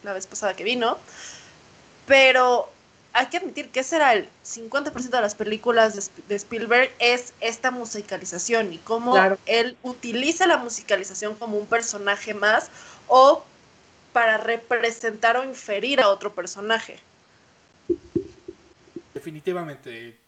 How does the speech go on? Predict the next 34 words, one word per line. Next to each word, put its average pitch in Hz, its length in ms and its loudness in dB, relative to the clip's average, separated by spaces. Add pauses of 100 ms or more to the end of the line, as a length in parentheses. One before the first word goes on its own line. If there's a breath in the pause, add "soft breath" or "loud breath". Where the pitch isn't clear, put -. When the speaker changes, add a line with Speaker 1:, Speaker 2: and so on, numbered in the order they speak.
Speaker 3:
tú 147 120 -14
llegaste 151 360 -16
a 156 40 -14
un 147 80 -18
punto 143 380 -16
excelente. 131 720 -14 (720 soft breath)
Eh, 131 840 -12 (800)
pues 208 140 -4
bien, 302 200 -4
hablamos 359 560 -6 (360)
hace 247 220 -10
unos 277 220 -12
episodios 175 500 -8
atrás 147 340 -10
de 156 60 -12
la 131 100 -14
musicalización, 135 880 -14 (300)
se 135 100 -18
puso 143 220 -16
muy 139 140 -18
bueno 135 240 -14
el 117 160 -20
episodio 156 420 -14
con 127 160 -20
Jordan, 151 320 -8 (640 soft breath)
pero 185 220 -4
sí, 240 180 -14
repitiendo 220 480 -12
es-, - 180 -16 (120)
eso, 196 300 -12
creo 208 220 -20
que 247 80 -20
fue 226 160 -12
un, 233 220 -14